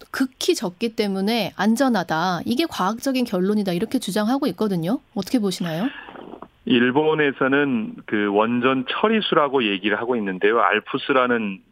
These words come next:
Speaker 2: 장비를 가지고 원전 오염수를 처리하면,
Speaker 1: 네.
Speaker 2: 어, 핵종을 줄일 수 있다.
Speaker 1: 음.
Speaker 2: 그래서 처리되어진다고 하고 있는데, 어, 알프스가 처리를 못하는 것이 삼중수소를 못합니다.
Speaker 1: 음.
Speaker 2: 또한, 어,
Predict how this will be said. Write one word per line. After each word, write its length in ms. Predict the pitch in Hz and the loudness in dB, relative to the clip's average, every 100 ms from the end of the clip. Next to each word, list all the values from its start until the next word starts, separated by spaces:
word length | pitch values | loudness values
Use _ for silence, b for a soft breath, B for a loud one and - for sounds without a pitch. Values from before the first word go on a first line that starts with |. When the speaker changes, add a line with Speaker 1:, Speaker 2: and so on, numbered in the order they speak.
| - | -4
Speaker 2:
장비를 460 | 104 107 113 120 | -2 0 2 2
가지고 680 | 104 92 95 107 107 90 - | 2 -2 -4 0 2 2 0
원전 280 | 107 107 123 | 0 2 0
오염수를 600 | 113 107 110 110 - 104 98 | 2 2 2 0 -2 -2 -2
처리하면, 720 | - 131 127 104 95 123 160 | 0 2 2 2 0 0 -2
Speaker 1:
네. 400 | 202 185 165 170 175 | -4 -4 -4 -8 -6
Speaker 2:
어, 240 | - 87 - | -2 0 0
핵종을 680 | - - - 135 135 127 107 - | -2 -6 0 2 4 2 0 0
줄일 200 | 135 147 | 0 0
수 120 | 127 | -4
있다. 560 | 101 - 98 85 80 - _ - | -6 0 0 2 -4 -12 _ -6
Speaker 1:
음. 260 | 175 165 156 | -4 -4 -2
Speaker 2:
그래서 240 | 98 101 - | 0 0 0
처리되어진다고 680 | 147 139 123 110 107 104 95 | 0 2 2 2 2 2 2
하고 140 | 90 | 0
있는데, 500 | 90 90 90 127 139 B B B B B - | 0 0 2 0 -2 B B B B B 0
어, 100 | 92 | 2
알프스가 580 | 98 - 143 - 143 - - | 2 0 -2 2 2 2 0
처리를 640 | 147 135 131 123 127 127 | 2 4 4 4 2 2
못하는 460 | 101 - 117 110 | 0 0 0 2
것이 320 | 104 98 123 120 - | 2 2 0 0 2
삼중수소를 880 | 196 196 175 - 107 98 95 90 87 | 4 4 2 2 2 4 2 2 0
못합니다. 640 | 92 - 92 87 98 87 208 | 0 0 -2 2 2 2 -2
Speaker 1:
음. 360 | 185 170 165 - _ _ _ _ | -2 -4 -8 -16 _ _ _ _
Speaker 2:
또한, 440 | 139 131 143 156 165 b b b b _ | 4 4 2 -2 -10 b b b b _
어, 400 | 92 90 87 | -4 -2 -2